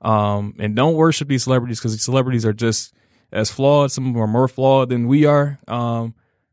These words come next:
but they have the, uh, I guess the, uh, they can cover that up with their, their prestige and the glamour of their lives. So,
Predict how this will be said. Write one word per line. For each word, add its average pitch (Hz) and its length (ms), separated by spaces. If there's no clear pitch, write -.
but 113 160
they 127 100
have 123 360
the, 117 360
uh, 107 320
I 110 40
guess 110 240
the, 107 280
uh, 55 80
they 117 200
can 131 140
cover 135 320
that 123 160
up 110 160
with 110 280
their, 117 160
their 110 260
prestige 113 520
and 107 80
the 101 40
glamour 104 600
of 98 120
their 101 140
lives. 95 400
So, 107 300